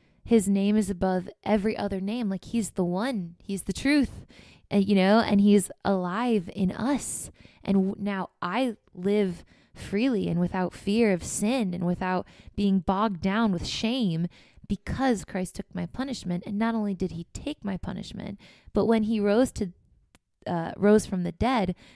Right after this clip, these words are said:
the Bible uses this phrase, and I love it. It says,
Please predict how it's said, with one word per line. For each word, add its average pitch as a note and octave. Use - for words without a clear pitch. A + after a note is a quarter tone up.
the E3
Bible F#3
uses F3+
this -
phrase, E3+
and F#3+
I F3
love E3
it. -
It -
says, E3+